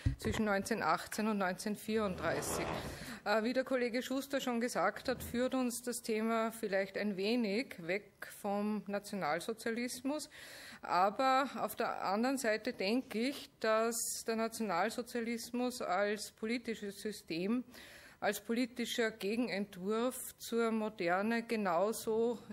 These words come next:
hineingehört in diese, äh, Gese-, in diese Reihe der Gesellschaftsmodelle.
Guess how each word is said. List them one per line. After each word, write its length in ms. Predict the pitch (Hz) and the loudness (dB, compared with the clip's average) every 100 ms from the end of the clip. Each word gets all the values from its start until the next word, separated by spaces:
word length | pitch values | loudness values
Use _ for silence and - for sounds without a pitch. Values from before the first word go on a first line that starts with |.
| - | -10
hineingehört 1120 | 175 226 175 180 233 226 196 165 165 196 262 - - - - - | -2 2 4 4 2 0 -4 -2 2 2 0 -8 -18 -18 -18 -2
in 360 | 202 254 247 | 2 4 2
diese, 680 | 233 240 233 233 226 226 226 220 | 0 0 2 2 4 4 0 -4
äh, 360 | - 208 208 208 190 - | -2 2 2 0 -4 -4
Gese-, 220 | 226 226 | -4 -2
in 200 | 185 202 | -2 0
diese 280 | 208 214 214 | 0 0 2
Reihe 300 | 160 185 208 | 4 4 2
der 260 | 208 202 190 | 2 2 2
Gesellschaftsmodelle. 1400 | - 202 175 185 180 165 - 175 170 165 156 147 127 | -2 0 0 0 -2 -4 -8 -6 -2 -2 0 -2 -6